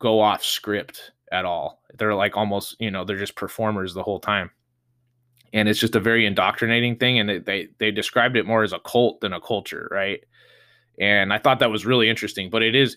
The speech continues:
it's true. Like, think of it. Like, you, you work at a place and the person who's running it,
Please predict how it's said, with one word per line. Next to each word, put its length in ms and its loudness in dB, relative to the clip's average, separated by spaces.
it's 160 -6
true. 280 4
Like, 260 -2
think 180 0
of 100 2
it. 200 -4
Like, 220 0
you, 120 -2
you 160 0
work 180 4
at 100 4
a 60 2
place 340 2
and 320 -4
the 120 -8
person 400 0
who's 140 0
running 360 0
it, 220 -2